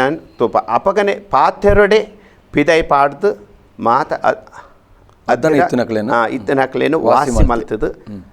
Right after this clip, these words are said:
Speaker 1: ಆ, ಆಯೆ ನಮ್ಮ
Speaker 2: ಸಂಕಟವನ್ನು
Speaker 1: ಆ,
Speaker 2: ದೆತ್ತೊಂದು.
Speaker 1: ಸಂಕಟಲೇನು
Speaker 2: ದೆತ್ತೊಂದು.
Speaker 1: ದೆತ್ತೊಂದು. ನಮ್ಮ ರೋಗಲೇನು
Speaker 2: ತುಂಬೊಂಡೆ.
Speaker 1: ತುಂಬೊಂಡೆ. ಅಂದದು
Speaker 2: ಅಂದದು
Speaker 1: ಪ್ರವಾದಿ ಏಷಾಯನ ಮುಖೋಟು
Speaker 2: ಮುಖೋಟು ಪಂಡಿನವು.
Speaker 1: ಪಂಟಿನ ಇಂಚಿನ ಪೂರ್ತಿ
Speaker 2: ಪೂರ್ತಿ ಆಂಡ್.
Speaker 1: ಆಂಡ್. ಇಂಚ ಪಾತೆರ ಪೂರ.
Speaker 2: ಅಂದ್.
Speaker 1: ಇತ್ತ ನಮ್ಮ ಪರವಾಡ ಮಡಿಕೆಟ್ ಪನ್-, ಆ, ಇಂಚಿನ ಪೂರ ಬ-,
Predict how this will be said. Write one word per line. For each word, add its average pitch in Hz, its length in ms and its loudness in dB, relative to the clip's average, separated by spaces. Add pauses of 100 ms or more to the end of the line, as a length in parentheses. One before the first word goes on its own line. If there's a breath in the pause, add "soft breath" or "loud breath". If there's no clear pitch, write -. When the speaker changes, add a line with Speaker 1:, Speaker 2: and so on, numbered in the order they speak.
Speaker 1:
ಆ, 113 180 2
ಆಯೆ 131 540 0
ನಮ್ಮ 127 360 -2 (100)
Speaker 2:
ಸಂಕಟವನ್ನು 110 580 -6
Speaker 1:
ಆ, 110 140 4
Speaker 2:
ದೆತ್ತೊಂದು. 104 120 -4
Speaker 1:
ಸಂಕಟಲೇನು 131 680 -2
Speaker 2:
ದೆತ್ತೊಂದು. - 400 -14
Speaker 1:
ದೆತ್ತೊಂದು. 123 760 0 (140)
ನಮ್ಮ 147 360 0
ರೋಗಲೇನು 127 760 2 (220)
Speaker 2:
ತುಂಬೊಂಡೆ. 120 420 -2
Speaker 1:
ತುಂಬೊಂಡೆ. 113 840 0 (180)
ಅಂದದು 113 240 0
Speaker 2:
ಅಂದದು 123 220 0
Speaker 1:
ಪ್ರವಾದಿ 139 640 0
ಏಷಾಯನ 135 560 -2
ಮುಖೋಟು - 680 -4
Speaker 2:
ಮುಖೋಟು 120 360 0
ಪಂಡಿನವು. 101 460 -8
Speaker 1:
ಪಂಟಿನ 120 420 -2 (180)
ಇಂಚಿನ 147 440 -6
ಪೂರ್ತಿ - 120 -14
Speaker 2:
ಪೂರ್ತಿ - 340 -4
ಆಂಡ್. 90 160 -12
Speaker 1:
ಆಂಡ್. 87 400 -10
ಇಂಚ 131 200 -10
ಪಾತೆರ 147 340 -2
ಪೂರ. 131 220 -6
Speaker 2:
ಅಂದ್. - 420 -14
Speaker 1:
ಇತ್ತ - 100 -4
ನಮ್ಮ 165 220 0
ಪರವಾಡ 160 380 2
ಮಡಿಕೆಟ್ 156 380 -6
ಪನ್-, 147 340 -8
ಆ, 92 260 -4
ಇಂಚಿನ 117 380 -10
ಪೂರ 160 420 -2
ಬ-, 127 140 -6